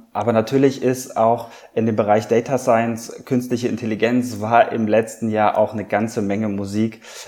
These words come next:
Ähm, und also ich würd mal sagen, das hat zeitlich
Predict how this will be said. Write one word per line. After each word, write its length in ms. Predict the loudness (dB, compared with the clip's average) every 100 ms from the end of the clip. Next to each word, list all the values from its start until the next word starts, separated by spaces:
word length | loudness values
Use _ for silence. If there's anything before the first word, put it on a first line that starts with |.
| -6
Ähm, 680 | 2 6 8 6 4 -2 -8 _ _ _ -2
und 520 | 4 6 6 2 -4
also 160 | -4 -2
ich 60 | 0
würd 100 | 0
mal 120 | 2
sagen, 200 | 2 0
das 160 | -2 -4
hat 400 | -4 -6 -16 0
zeitlich 440 | 0 2 0